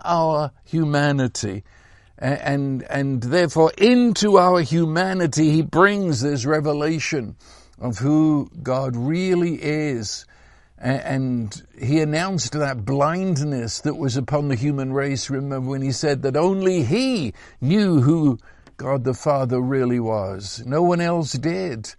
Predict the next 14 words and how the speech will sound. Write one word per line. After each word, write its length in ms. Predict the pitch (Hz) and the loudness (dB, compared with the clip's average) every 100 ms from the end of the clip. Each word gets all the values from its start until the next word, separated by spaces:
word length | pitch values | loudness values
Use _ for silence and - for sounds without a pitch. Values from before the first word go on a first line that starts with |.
| - - | -20 -6
But 120 | - | 2
he 80 | 170 | 4
said 200 | 151 190 | 6 6
he 180 | 151 233 | 6 4
would 260 | 220 190 - | 8 6 8
share 640 | - - 202 233 240 247 | 4 4 4 4 4 2
that 320 | 226 226 214 196 | 2 0 0 -2
knowledge 540 | 208 220 214 190 139 | -4 -2 0 -2 0
with 160 | 151 170 | -2 0
everyone 600 | 175 165 170 147 139 127 | 0 0 2 2 0 0
who 200 | 113 123 | -2 -2
came 300 | 151 156 147 | -2 -2 -4
to 180 | 139 135 | -4 -2
him, 280 | 127 117 | -2 -2